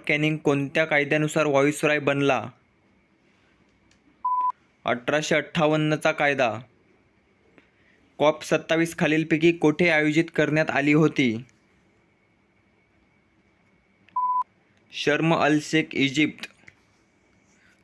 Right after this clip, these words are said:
सर्वाधिक बर्फाच्छादित व उंच पर्वत असणारा हिमालय कोणता?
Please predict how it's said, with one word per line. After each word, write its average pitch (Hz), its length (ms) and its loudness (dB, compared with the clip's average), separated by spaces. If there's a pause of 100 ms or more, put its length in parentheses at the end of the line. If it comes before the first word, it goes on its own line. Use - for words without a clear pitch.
(160)
सर्वाधिक 151 540 2
बर्फाच्छादित 156 680 0
व 156 40 2
उंच 151 400 2
पर्वत 156 400 2
असणारा 147 380 -2
हिमालय 151 500 0
कोणता? 139 600 -4